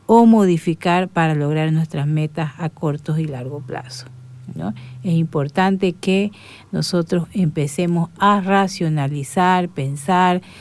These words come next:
modificar, y ahí donde usted esté, pues nunca es tarde para cambiar y modificar una conducta, ¿no? Lamentablemente a veces nosotros nos convertimos como caballos cocheros y decimos, "Así soy yo",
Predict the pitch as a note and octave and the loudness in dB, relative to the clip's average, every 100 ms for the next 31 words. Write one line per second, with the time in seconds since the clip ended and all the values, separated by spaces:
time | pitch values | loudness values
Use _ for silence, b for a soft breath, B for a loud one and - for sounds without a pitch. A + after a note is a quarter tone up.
0 | B G#3 G#3+ A3 F#3+ E3+ D3+ - - F#3 | B 2 6 6 6 2 -4 -2 2 4
1 | F#3+ G#3+ B B B - A3 A3+ A#3 G3 | 4 0 B B B -4 2 4 4 2
2 | E3 F#3+ A#3 G#3+ F3 - F#3+ F#3+ F#3 G3+ | 4 4 6 4 2 2 0 0 0 0
3 | A#3+ - - _ _ - _ - - - | -2 -8 -20 _ _ -20 _ -20 0 4
4 | E3 E3+ G#3 B3 A#3 - A#3+ - - F3 | 6 6 8 6 4 2 2 2 -2 -4
5 | - - G3 G3+ G3 F#3+ G3 D3 C#3+ C#3 | -4 -2 0 2 0 -2 -2 -4 -4 -6
6 | C#3+ C3+ D3 D#3+ E3 E3 - F#3+ G3 F3 | -6 -6 -2 0 0 -4 -4 0 2 2
7 | D3+ C#3+ D#3 - D#3+ D3 C#3+ C#3+ C#3+ - | 0 -4 -8 -8 -4 -4 -4 -8 -10 -12
8 | - - - - - b b b - F3 | -12 -14 -16 -20 -20 b b b -6 -2
9 | A#3 - B B B B3+ E3+ D3+ D3+ D#3 | -2 -4 B B B -8 -2 0 0 2
10 | G3 F#3+ F#3 F#3+ F#3+ E3 F3 - E3 D3+ | 2 2 2 0 2 2 2 2 -2 0
11 | F3+ E3 F3 D#3+ C#3+ D3+ D3 D3 D3+ E3+ | -2 0 2 0 0 -4 -6 -6 -2 0
12 | F3 E3+ - A#2+ - - D3 D#3+ E3+ E3+ | 0 -2 -6 -8 -8 -6 -4 0 0 -2
13 | D#3 D3+ F3+ F3+ F3 D#3 - F#3+ F#3+ F#3+ | -4 -4 0 2 2 2 0 2 2 0
14 | - F3 E3 A3 G#3 G#3 F3 D#3 | 0 0 4 4 4 4 2 0